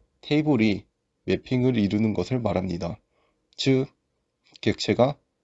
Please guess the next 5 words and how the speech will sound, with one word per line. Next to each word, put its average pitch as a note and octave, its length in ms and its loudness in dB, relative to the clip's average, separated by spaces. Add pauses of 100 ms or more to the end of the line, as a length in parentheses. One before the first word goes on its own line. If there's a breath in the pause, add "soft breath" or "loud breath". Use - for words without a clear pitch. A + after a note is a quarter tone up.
(100)
테이블이 D3+ 480 2
되도록 B2 500 0 (200)
매핑시켜주는 A#2 840 -2
것을 - 280 -2
말합니다. F2+ 600 -2